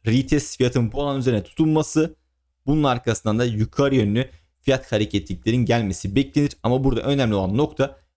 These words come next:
Bitcoin'in arkadaşlar altcoin'lerle işbirliği içerisinde olması. Ki bunun için de önemli olan neydi? Üst band yirmi bir bin altı yüz doların üzerinde bir günlük kapanış.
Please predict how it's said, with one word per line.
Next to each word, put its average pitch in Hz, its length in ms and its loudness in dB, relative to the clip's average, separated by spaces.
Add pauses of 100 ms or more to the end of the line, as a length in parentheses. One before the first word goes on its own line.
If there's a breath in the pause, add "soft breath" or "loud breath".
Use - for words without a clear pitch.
(140)
Bitcoin'in 113 500 0
arkadaşlar 101 640 0 (100)
altcoin'lerle 120 800 -2
işbirliği - 380 0
içerisinde 120 420 -2
olması. 113 560 0 (300)
Ki 131 180 0
bunun 143 180 2
için 123 180 -2
de - 240 -2 (1080)
önemli 127 320 2
olan 98 240 2
neydi? 135 420 0 (760)
Üst - 280 0
band 117 160 0 (280)
yirmi 123 240 2
bir 139 160 2
bin 117 120 -2
altı 123 320 -2
yüz 104 220 0
doların 113 420 0
üzerinde 117 580 0
bir 127 80 2
günlük 101 400 -2
kapanış. 160 560 -4